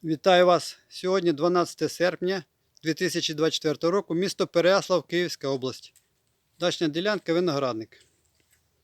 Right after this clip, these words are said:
Продовжую ознайомлювати вас з формами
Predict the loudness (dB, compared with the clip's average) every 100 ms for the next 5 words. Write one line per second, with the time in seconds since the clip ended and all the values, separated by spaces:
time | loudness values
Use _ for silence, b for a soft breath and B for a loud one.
0 | _ -20 _ _ -4 2 4 4 0 -4
1 | -6 -4 0 2 2 0 0 0 -2 -2
2 | -2 -2 -10 _ _ _ _ _ _ -14
3 | -10 2 4 4 0 -4